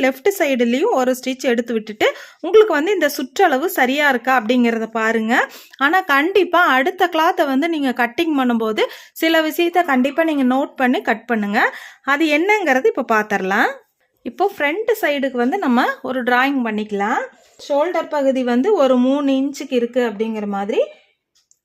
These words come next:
கணக்கு பண்ணிக்கலாம். முன் கழுத்துடைய அளவு வந்து ஒரு ஆறு இன்ச்சுக்கு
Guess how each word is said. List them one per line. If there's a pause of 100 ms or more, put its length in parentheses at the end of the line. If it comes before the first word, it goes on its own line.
கணக்கு
பண்ணிக்கலாம். (560)
முன் (120)
கழுத்துடைய (560)
அளவு
வந்து (120)
ஒரு (300)
ஆறு
இன்ச்சுக்கு